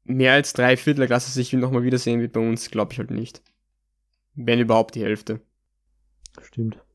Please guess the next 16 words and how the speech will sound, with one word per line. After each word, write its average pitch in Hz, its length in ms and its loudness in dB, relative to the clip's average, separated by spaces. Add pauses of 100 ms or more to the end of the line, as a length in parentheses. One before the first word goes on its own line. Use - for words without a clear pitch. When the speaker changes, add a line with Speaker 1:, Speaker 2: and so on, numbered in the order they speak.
(200)
Speaker 1:
Also 113 180 0
ich - 280 0
hab, - 160 -4
ich, 120 140 -2
ich, 120 240 0
ich 131 120 -2
erwarte 120 320 2
jetzt 120 300 -4
kein 113 360 2 (840)
Happy 131 340 2
End 123 360 2
mit 123 180 -2
glücklichem 127 440 0
Wiedersehen, 117 640 2
das, 107 280 -4
nein, - 320 -6